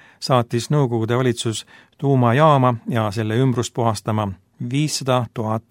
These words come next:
päästetöötajat ehk nõndanimetatud likvidaatorit, nende seas ka neli tuhat kaheksasada kolmkümmend kolm meest Eestist.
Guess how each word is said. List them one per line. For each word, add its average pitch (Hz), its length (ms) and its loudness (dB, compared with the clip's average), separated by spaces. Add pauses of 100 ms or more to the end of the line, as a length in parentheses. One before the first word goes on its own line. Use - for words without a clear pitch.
(160)
päästetöötajat 104 1000 -6 (400)
ehk 117 160 -2
nõndanimetatud 113 960 0 (400)
likvidaatorit, 139 880 0 (300)
nende 165 240 2
seas 135 360 2
ka 113 220 0 (480)
neli 147 240 2
tuhat 139 320 0
kaheksasada 107 580 -8
kolmkümmend 104 640 -6
kolm 131 280 0
meest 110 460 -8
Eestist. - 580 -8